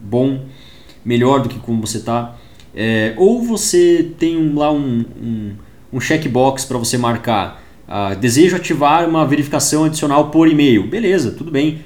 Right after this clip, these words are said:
Eles vão te enviar, como é que funciona essa verificação? Eles vão te enviar, assim que você fizer login com a, o teu e-mail, com a tua senha, você vai receber no seu e-mail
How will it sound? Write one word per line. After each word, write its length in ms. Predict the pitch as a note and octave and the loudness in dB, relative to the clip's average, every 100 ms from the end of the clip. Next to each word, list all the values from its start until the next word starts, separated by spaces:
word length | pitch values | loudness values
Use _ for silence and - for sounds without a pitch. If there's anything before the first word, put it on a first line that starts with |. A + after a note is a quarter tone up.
| - | -10
Eles 140 | A2 | -4
vão 140 | A#2+ B2+ | -2 -2
te 120 | C#3 | 0
enviar, 580 | C#3 A#2 A#2+ C3+ B2 G#2 | 0 2 2 4 0 -2
como 120 | C#3 | -4
é 40 | |
que 40 | C#3 | -2
funciona 300 | D#3+ C#3 A#2 | -2 -2 -2
essa 100 | A2+ | -2
verificação? 520 | A2+ A2 G#2+ A2+ G2 | -4 -4 -8 -6 -6
Eles 120 | G2 | -4
vão 100 | A2 | -6
te 140 | A#2 | -4
enviar, 540 | B2 A2+ A2 G#2+ G2 - - - - | -4 -2 0 0 -2 -10 -20 -20 -6
assim 320 | G#2 - D3 | -4 -2 -4
que 120 | D3 | -4
você 200 | C#3 C3 | -4 -4
fizer 280 | - A2+ G#2+ | -4 -2 0
login 360 | G#2 F#2+ A2+ | 0 -2 -2
com 140 | G#2 A2 | -2 -4
a, 180 | G#2+ G#2+ | -6 -6
o 80 | A2 | -8
teu 160 | A#2 A2 | -2 -2
e-mail, 240 | G#2 G2 | 0 -2
com 100 | F#2 | -6
a 40 | |
tua 100 | F#2 | -10
senha, 360 | F#2 D3 E3 G2 - - - - - - - | -4 -2 0 -2 -6 -20 -20 -20 -20 -20 -14
você 280 | B2 A#2+ D#3 | -8 -2 0
vai 160 | D#3 | 2
receber 680 | D3+ D#3 F#3 A#2+ C3+ F#3+ - - - - | 2 2 2 4 4 2 -2 -18 -20 -10
no 160 | C3 D#3+ | -4 -2
seu 180 | F#3 G3 | 2 2
e-mail 460 | E3 A#2 D3 - | 4 4 4 0